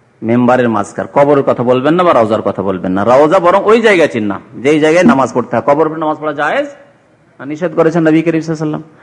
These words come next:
কবর সামনে করেও নিষেধ করেছেন, কবর ওপরে নামাজ পড়তে নিষেধ করেছেন।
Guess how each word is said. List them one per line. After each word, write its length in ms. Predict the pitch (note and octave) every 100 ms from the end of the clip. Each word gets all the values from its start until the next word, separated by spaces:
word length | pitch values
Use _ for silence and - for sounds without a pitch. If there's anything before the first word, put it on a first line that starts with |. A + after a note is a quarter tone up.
| -
কবর 260 | C3+ B2 B2+
সামনে 380 | C3 A#2+ A#2+ C#3
করেও 200 | D3 F3
নিষেধ 300 | E3+ E3 D3+
করেছেন, 320 | C#3+ C#3 C#3
কবর 260 | B2 A#2+ B2+
ওপরে 320 | G2+ G#2 C3
নামাজ 180 | D3+ D3+
পড়তে 180 | D#3 D3+
নিষেধ 280 | D3 D3 C#3
করেছেন। 320 | C#3 C3 C#3